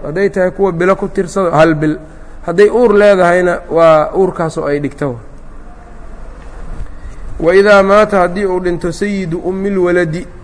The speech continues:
ummul waladkii sayidkeedii haddii uu dhinto, istabra'at nafsahaa, nafsadeeda ayay u baraa'a dalbaysaa,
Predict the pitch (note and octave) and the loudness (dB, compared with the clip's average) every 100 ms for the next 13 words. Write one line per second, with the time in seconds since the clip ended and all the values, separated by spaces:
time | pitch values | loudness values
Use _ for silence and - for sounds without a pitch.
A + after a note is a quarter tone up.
0 | - - E3 F3 F#3 G#3+ G3+ F3 - E3 | -18 -10 -6 -4 2 2 2 -2 -8 -10
1 | D3 - - - - - - - - - | -10 -14 -16 -18 -18 -20 -18 -16 -14 -10
2 | - A3 G#3 - F3+ F3 E3 E3 E3 G#3+ | -4 -2 -2 -4 0 0 2 0 0 -4
3 | E3 E3 D#3 D3 D#3+ C#3+ - - - - | -4 -2 -2 0 -2 -4 -8 -16 -18 -18
4 | - - - - - - - - - - | -18 -16 -16 -16 -16 -18 -16 -14 -12 -10
5 | - - - - D#3+ - A#3 G3+ G3+ F3 | -10 -12 -12 -8 -6 -2 0 2 0 0
6 | E3+ F#3+ G#3 - F3 F3 F3 D#3+ - D#3 | -2 -2 -2 -6 -2 2 4 2 -4 -8
7 | D3+ G3+ F3+ F#3+ F3 F3 E3 F3+ F3+ G3 | -6 -6 0 0 0 -2 -2 -2 -2 -4
8 | E3+ F3 F3 F3+ E3+ F#3 E3+ E3 D3 C#3+ | 0 2 0 0 2 2 2 0 -2 -6